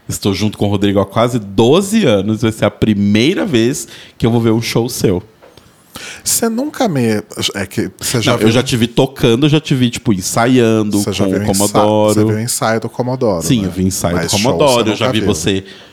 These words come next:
Speaker 1: tocando com o Cairo várias vezes, mas show, show eu nunca vi.
Speaker 2: É verdade.
Speaker 1: Nunca vi. Eu já vi você tocando, diz-, fazendo D J no Vegas.
Speaker 2: Sim.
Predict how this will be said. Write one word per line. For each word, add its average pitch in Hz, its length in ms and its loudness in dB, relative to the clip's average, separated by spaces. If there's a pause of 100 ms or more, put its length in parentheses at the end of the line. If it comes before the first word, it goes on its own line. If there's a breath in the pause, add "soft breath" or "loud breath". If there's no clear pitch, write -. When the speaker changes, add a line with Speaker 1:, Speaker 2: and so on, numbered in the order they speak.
(200 loud breath)
Speaker 1:
tocando 98 320 -2
com 98 140 -2
o 101 60 -4
Cairo 101 520 0
várias 92 360 -2
vezes, 95 520 0
mas 98 260 0
show, 147 680 2
show 123 460 -2
eu 139 60 2
nunca 107 260 -4
vi. 190 220 -2 (640)
Speaker 2:
É 85 80 -8
verdade. 92 760 -6
Speaker 1:
Nunca 92 280 -2
vi. 147 180 -2 (500 loud breath)
Eu - 80 2
já 110 140 4
vi 110 140 2
você 143 260 2
tocando, - 480 0
diz-, 113 200 0
fazendo 113 420 0
D 127 160 -2
J 135 420 -2
no 120 160 4
Vegas. 101 800 -2 (240)
Speaker 2:
Sim. 85 320 -2